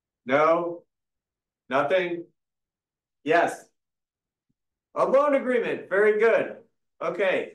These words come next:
a loan agreement. You're gonna want a promissory note. The promissory note is the promise to pay. You always have to have a promissory note in a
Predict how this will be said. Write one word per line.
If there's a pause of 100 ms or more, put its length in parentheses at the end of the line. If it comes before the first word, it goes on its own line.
a
loan
agreement.
You're
gonna
want
a
promissory
note.
The
promissory
note
is
the
promise
to
pay.
You
always
have
to
have
a
promissory
note
in
a